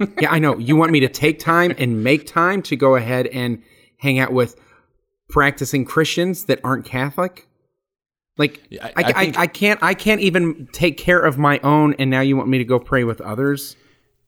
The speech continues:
Speaker 2: It starts with you. Um, and, and this was something that I thought was really cool. And again, uh, <laughs> shame on me for, <laughs> for not starting it.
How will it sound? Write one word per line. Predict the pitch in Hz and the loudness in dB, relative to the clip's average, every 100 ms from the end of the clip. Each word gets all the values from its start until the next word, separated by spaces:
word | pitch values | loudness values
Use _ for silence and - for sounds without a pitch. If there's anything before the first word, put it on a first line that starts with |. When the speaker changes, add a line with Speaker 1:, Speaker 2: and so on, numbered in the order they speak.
| _ _ | _ _
Speaker 2:
It | 110 - | -8 0
starts | 123 120 | 0 0
with | 95 | -4
you. | 92 65 _ _ _ _ _ - | -8 -12 _ _ _ _ _ -6
Um, | 92 85 82 | -4 -4 -6
and, | 95 90 85 - | -6 -6 -6 -10
and | 95 90 82 | -10 -10 -12
this | 95 104 107 | -8 -8 -6
was | 127 | -8
something | - 101 104 | -8 -8 -6
that | 87 | -4
I | 85 | -4
thought | 82 80 | -4 -6
was | 85 | -6
really | 87 80 | -8 -10
cool. | - 76 78 | -8 -8 -6
And | 87 | -8
again, | 92 110 95 92 92 - | -8 -6 -8 -8 -14 -16
uh, | 92 - - 120 _ | -16 -14 -20 -20 _
<laughs> | _ _ _ | _ _ _
shame | - 110 101 | -8 -8 -6
on | 92 95 | -8 -6
me | 92 113 | -4 -4
for, | 110 104 82 | -4 -4 -4
<laughs> | - - | -6 -10
for | 107 | -8
not | 90 95 - | -4 -4 -4
starting | 104 101 90 | -4 -4 -4
it. | 82 - | -8 -10